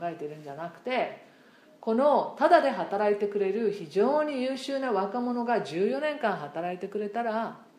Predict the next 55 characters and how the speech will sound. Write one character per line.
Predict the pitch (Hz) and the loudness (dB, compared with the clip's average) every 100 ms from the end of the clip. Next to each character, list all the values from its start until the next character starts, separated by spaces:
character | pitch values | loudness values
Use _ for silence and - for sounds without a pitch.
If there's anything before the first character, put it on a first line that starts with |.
| _ _ | _ _
そ | - 175 | -10 -6
れ | 175 | -4
で | 180 | -6
い | |
い | 165 | -8
わ | 135 | -12
け | - | -18
で | - | -20
す | - | -20
よ | - | -20
ね。 | - - _ _ _ _ _ _ _ _ - _ _ _ _ _ - - _ - - - - - | -20 -20 _ _ _ _ _ _ _ _ -20 _ _ _ _ _ -20 -20 _ -20 -20 -20 -20 -20
さ | - 240 208 175 | 2 6 6 4
あ、 | 180 | 4
レ | 254 | 6
ア | 233 - - - - _ _ _ - | 6 2 -6 -18 -20 _ _ _ -6
は | 208 208 | 0 2
ど | 226 226 | 4 2
う | |
だ | 180 | 2
っ | - | -2
た | 165 | -8
ん | 139 | -8
で | 135 | -12
し | 165 | -10
ょ | |
う。 | - - - _ _ - _ _ - - _ - - | -12 -14 -20 _ _ -20 _ _ -20 -20 _ -20 -20
え | 80 73 - - - - _ _ _ _ - - - - - - - - - | -18 -18 -20 -20 -20 -20 _ _ _ _ -20 -20 -20 -20 -20 -20 -20 -20 -6
ー、 | 196 | 2
七 | 226 269 | 4 6
年 | 294 269 | 4 2
間 | 196 151 - - - | -2 -4 -6 -18 -4
一 | 202 | -2
緒 | 202 - 214 | -2 -2 0
に | 233 233 220 - | 0 -2 -6 -2
過 | 220 | 4
ご | 254 | 4
し | - | 4
て | 208 196 | 0 0
い | |
く | 180 | -2
中 | 196 190 156 | -8 -6 -4
で、 | 175 165 - - - _ - _ - | -2 -2 -4 -14 -20 _ -20 _ -18
え | - - - - - | -14 -12 -14 -16 0
ー、 | |
ま | 233 196 | 2 2
あ、 | |
一 | - 349 370 | 2 2 2
つ | 330 | 2
に | 247 | 2
は | 220 | 4
レ | 202 226 | 4 4
ア、 | 165 175 | 2 0
あ | 202 | -2
ま | 226 233 | 4 4
り | 277 302 | 2 -6